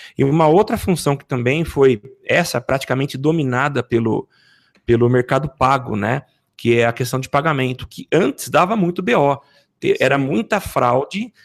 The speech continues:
Speaker 1: e quando o Mercado Livre sistema de pagamento, ficou muito tranquilo pra quem compra e pra quem vende.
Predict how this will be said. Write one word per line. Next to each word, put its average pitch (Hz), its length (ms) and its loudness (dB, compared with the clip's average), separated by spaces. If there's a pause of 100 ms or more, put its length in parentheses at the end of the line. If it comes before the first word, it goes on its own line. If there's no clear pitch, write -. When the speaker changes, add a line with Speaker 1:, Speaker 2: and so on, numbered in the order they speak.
(280)
Speaker 1:
e 131 260 2 (140)
quando 208 360 2
o 190 60 6
Mercado 147 420 0
Livre 113 560 -2 (2250)
sistema - 420 -2
de 139 100 -6
pagamento, 131 720 -4 (240)
ficou - 300 -2
muito 175 280 0
tranquilo 156 480 0
pra 170 220 -2
quem 160 160 -6
compra 185 300 -6
e 214 40 -16
pra 220 120 -6
quem 233 200 -10
vende. 135 460 -6